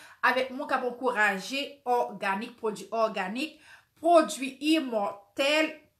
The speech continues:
produit nutrition, produit bio-écologique, produit à long terme, produit anti-pollution.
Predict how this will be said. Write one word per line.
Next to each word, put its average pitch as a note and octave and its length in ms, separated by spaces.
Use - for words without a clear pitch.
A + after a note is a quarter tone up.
produit B3 960
nutrition, A#3+ 1400
produit C#4 760
bio-écologique, C4 2000
produit C#4 840
à A3 200
long C#4 320
terme, F4 480
produit D4+ 1000
anti-pollution. C4 2000